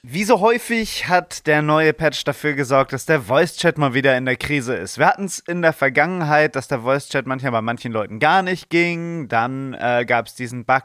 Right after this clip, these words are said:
dass man einfach weitergeredet hat, obwohl man nicht mehr, äh, den Push-to-Talk-Knopf gedrückt hat. Jetzt ist es so, dass sich alle Spieler so anhören, als würden die durch so ein Sandkieselbett gepresst. Also man hört, sowas hört man die ganze Zeit im Voice-Chat.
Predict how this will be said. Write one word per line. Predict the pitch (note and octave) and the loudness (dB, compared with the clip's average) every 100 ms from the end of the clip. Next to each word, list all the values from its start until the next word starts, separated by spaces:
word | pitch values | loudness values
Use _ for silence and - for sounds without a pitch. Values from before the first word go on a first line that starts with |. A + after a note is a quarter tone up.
| - | -2
dass | B2+ | -6
man | C#3 C3 | -2 -2
einfach | - C3 C3+ | -2 -4 -2
weitergeredet | A2+ F3 F#3+ E3 F3 D#3+ | 0 2 2 0 -2 0
hat, | D#3+ C3+ | -2 -2
obwohl | A#2 C3+ | -2 0
man | C3 | 0
nicht | B2 C3+ | -2 -4
mehr, | C3 B2 A#2+ A#2 A#2+ A#2+ A2 G#2+ | 0 2 4 2 0 0 -2 -6
äh, | - | -6
den | B2 | -8
Push-to-Talk-Knopf | - C#3 - - D#3+ - F3+ D#3 - | -6 -8 -8 0 0 2 -4 -4 -6
gedrückt | - D3 D#3 | -6 -6 0
hat. | D3 D3 - - - - | 0 0 -10 -16 -18 -2
Jetzt | C#3 A3 - | 2 2 2
ist | - E3+ | -4 -2
es | D#3+ | -2
so, | D#3 D#3+ F3+ - - _ - | 2 2 2 -4 -20 _ 0
dass | D3 E3 - | 2 2 -4
sich | - G#2 A2+ D3 D#3+ - | -10 -14 -8 -8 -8 -10
alle | A#2 D#3+ F#3+ | -2 0 0
Spieler | - - D#3+ F#3+ | -2 -8 -4 -2
so | E3 | 0
anhören, | - C#3+ F3+ F#3+ | 0 0 0 0
als | C#3+ C3+ C3+ | 0 -4 -4
würden | E3 E3+ D3+ | -2 -2 -4
die | D3+ D3+ | -2 -2
durch | C3 D3+ | -2 -2
so | - | 0
ein | D3 | 0
Sandkieselbett | C#3 F#3 - G3 D3 C3+ A#2+ B2 - | 2 0 -2 -2 0 0 2 0 0
gepresst. | B2+ - A#2 G#2+ - | -8 -4 -6 -6 -6
Also | C3+ | -4
man | D3+ D3 | 0 4
hört, | F#3+ G3+ | 4 4
sowas | F3+ E3+ D3+ F3+ F#3+ D3+ D#3+ C#3+ E3 F3 D#3 E3+ D3 D3 E3+ D3 D#3 A2+ C#3 A#3 A#3 G#3 | 4 4 4 4 4 4 2 4 4 4 4 4 4 4 4 4 2 4 4 6 6 4
hört | G3 A3+ | 4 6
man | F#3+ E3 | 4 2
die | D#3+ | 2
ganze | D#3+ E3+ D#3+ | 2 2 -2
Zeit | - D3+ D3 | 2 2 2
im | C#3 | 2
Voice-Chat. | C#3 D3+ - F3 | 4 4 2 -2